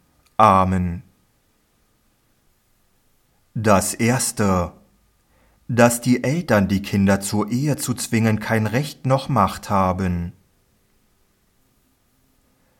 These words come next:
Es ist gar viel ein anderes, die Ehe zu hindern oder wehren und zur Ehe zu zwingen oder dringen. Und ob die Eltern gleich im ersten,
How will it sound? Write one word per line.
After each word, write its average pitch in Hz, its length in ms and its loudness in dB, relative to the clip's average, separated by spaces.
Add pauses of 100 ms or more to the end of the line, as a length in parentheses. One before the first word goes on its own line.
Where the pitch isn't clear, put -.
(420)
Es 107 300 -2
ist - 320 -6
gar 107 160 4
viel 107 320 -2
ein 101 260 -2
anderes, 113 560 -2
die 104 240 -4
Ehe 95 200 0
zu 95 240 -4
hindern 110 460 -2
oder 95 380 0
wehren 90 460 -2 (260)
und 123 220 2
zur 127 360 -2
Ehe 151 320 -2
zu 104 180 -8
zwingen 98 480 -2
oder 113 300 0
dringen. 98 600 -2 (1080)
Und 90 340 -2
ob 151 220 -4
die 113 180 0
Eltern 95 400 0
gleich 90 280 -2
im 90 140 -4
ersten, 95 680 -6